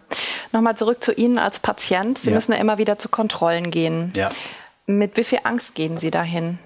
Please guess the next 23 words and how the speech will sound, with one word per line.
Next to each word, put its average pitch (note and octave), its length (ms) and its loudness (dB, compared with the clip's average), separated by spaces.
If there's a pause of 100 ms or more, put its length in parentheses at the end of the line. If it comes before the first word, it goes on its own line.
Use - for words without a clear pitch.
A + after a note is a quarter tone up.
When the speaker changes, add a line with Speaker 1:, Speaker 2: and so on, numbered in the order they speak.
Speaker 1:
Mit - 140 -10
welchem F#3+ 240 -2
Gefühl? F#3 480 -2 (260)
Speaker 2:
Hm. C3 180 2 (920)
Das A2 180 0
ist A2+ 160 0
jedes C#3+ 360 6
Mal C3+ 360 4 (1160)
einfach G#2 320 -2
ein G#2 220 -8
Scheißgefühl, - 680 -8
auf B2+ 140 -10
gut B2 180 -8
Deutsch G#2+ 220 -4
gesagt. A2+ 400 -8 (640)
Also G#2+ 160 -2
wenn B2+ 100 8
ich B2+ 120 4
da C3 100 6
in A#2+ 80 6
der G#2+ 160 4
Röhre D#3+ 300 6
liege, D#3 520 4